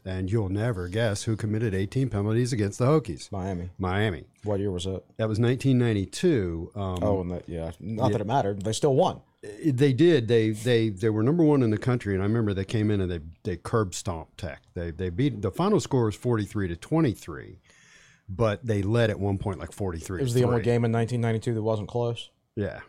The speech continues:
Speaker 1: yeah, it wa-, it, that's true. And I remember Bill Ross saying after the game, "Well, that's the most points scored against Miami all year," and, you know, it was, it was their backups.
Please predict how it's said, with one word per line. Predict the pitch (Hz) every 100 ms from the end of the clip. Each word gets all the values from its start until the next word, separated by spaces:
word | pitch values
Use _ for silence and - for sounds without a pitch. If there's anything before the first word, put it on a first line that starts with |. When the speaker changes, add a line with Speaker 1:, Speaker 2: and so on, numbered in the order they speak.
| _ 123
Speaker 1:
yeah, | 123 95 - - 110
it | 104
wa-, | 98 95
it, | 92 85
that's | 92 90 -
true. | 107 85 - - - _ -
And | 113
I | 117
remember | 117 123 135 127
Bill | 107 123
Ross | 117 113 110
saying | 117 110
after | 110 -
the | 104
game, | 127 101
"Well, | 147
that's | 208
the | 127
most | 139 117
points | 147 143
scored | - 151 139
against | 139 139
Miami | 139 135 175 135
all | 123 123
year," | 120 165 104 92
and, | 90 95
you | 107 98
know, | 92
it |
was, | 87 - -
it |
was | 104 92
their | 92
backups. | 80 95 117 107 98 - 120